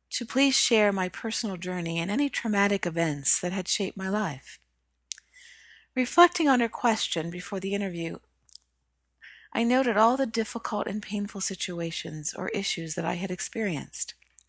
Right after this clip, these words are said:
After checking about every box on the list of life's most stressful events, I realized how resilient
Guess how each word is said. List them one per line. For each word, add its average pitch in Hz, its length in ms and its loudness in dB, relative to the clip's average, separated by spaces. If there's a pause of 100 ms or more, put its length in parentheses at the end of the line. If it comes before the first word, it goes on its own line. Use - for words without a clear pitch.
(720)
After 226 260 2
checking 262 380 6
about 208 240 10
every 220 220 4
box 208 580 6
on 190 180 2
the 185 60 -2
list 202 320 6
of 175 160 0
life's 185 380 6
most 165 200 -4
stressful 185 540 -2
events, 165 580 2 (540)
I 285 120 2
realized 233 720 6
how 220 160 2
resilient 214 640 0